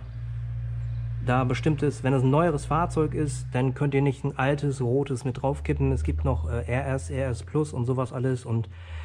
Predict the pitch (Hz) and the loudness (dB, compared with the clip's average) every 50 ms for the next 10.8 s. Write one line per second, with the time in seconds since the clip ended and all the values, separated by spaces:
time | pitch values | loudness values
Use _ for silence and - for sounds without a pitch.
0 | - - - - - - - 120 113 113 113 117 110 131 135 131 - - - 127 | -12 -14 -18 -20 -20 -10 -4 0 2 2 2 2 2 0 0 0 -2 -4 0 2
1 | 127 135 143 143 139 127 - - - 135 131 135 135 - - - 127 120 127 131 | 4 6 6 4 2 0 -2 -4 -2 0 0 0 -2 -4 -6 -6 -2 0 0 2
2 | 131 123 120 - - - - 117 117 120 120 110 - - 135 147 135 - - - | 0 -2 -4 -8 -14 -14 -8 -4 -2 -2 -2 -4 -2 -2 0 0 0 -2 -6 -4
3 | 123 120 117 120 120 120 120 120 117 110 - - - 123 127 120 110 117 117 120 | -2 0 2 2 2 2 0 0 -2 -2 -6 -6 -4 -4 -2 -2 0 0 0 0
4 | 120 120 - - 117 110 110 120 113 - 117 117 120 120 - 110 107 - 131 123 | 0 -2 -4 -2 -2 -2 0 -2 -2 -2 -2 -2 -2 -2 -4 -4 -4 -4 -4 -4
5 | 120 117 131 117 107 113 107 113 117 117 113 107 110 104 - 120 120 117 127 127 | -4 -2 -4 -4 -4 0 0 0 2 2 0 0 -2 -2 -2 0 0 2 2 4
6 | 147 185 185 196 - - 214 202 190 175 175 165 156 160 160 165 147 139 143 143 | 4 4 4 4 2 2 2 2 4 2 2 2 2 2 0 0 0 0 2 2
7 | 143 139 147 170 185 - - 170 165 165 151 135 135 135 139 139 139 - - 123 | 2 2 2 0 -2 -2 -4 -4 -2 0 0 2 2 4 2 2 0 -4 -4 -2
8 | 123 127 120 104 - - 127 113 123 120 147 156 160 143 156 156 147 - 151 127 | 0 0 0 0 -2 -4 -4 -4 0 0 0 0 0 0 0 -2 -2 0 -2 -4
9 | - - 156 151 143 143 143 139 156 139 135 139 135 123 127 - 143 143 - - | 0 0 2 2 2 2 0 0 0 0 0 2 0 0 -2 -4 -6 -6 -6 -6
10 | 135 123 - - - 127 120 - - - 135 131 131 127 120 | -6 -6 -6 -8 -8 -8 -10 -8 -6 -4 -2 -2 -2 -2 -4